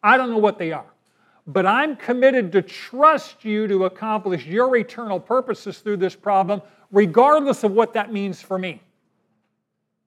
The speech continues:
Regardless. And it may mean suffering.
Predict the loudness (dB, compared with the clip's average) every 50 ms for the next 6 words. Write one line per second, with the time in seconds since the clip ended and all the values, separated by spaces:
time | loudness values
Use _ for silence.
0 | _ _ _ _ 0 2 6 8 8 8 8 6 2 -2 -6 -12 -16 _ -8 -6
1 | -4 -4 -4 -4 -4 -6 -4 -4 -4 -4 -6 -4 -2 0 2 2 2 0 -2 -2
2 | -2 -4